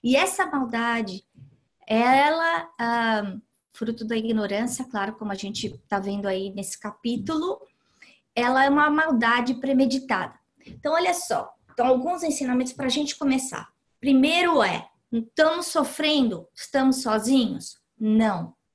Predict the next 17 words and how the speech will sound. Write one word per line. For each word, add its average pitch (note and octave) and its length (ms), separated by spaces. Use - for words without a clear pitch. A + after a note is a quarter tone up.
A A#3+ 160
ajuda C#4 520
de B3 140
Deus B3 340
vem C#4 460
pra B3+ 180
nós, A3+ 400
mesmo D4+ 460
sem D4 320
a C#4 60
gente C4+ 300
pedir. G#3 520
A B3 60
gente C#4+ 260
não C#4+ 140
precisa A#3+ 440
pedir. G3 420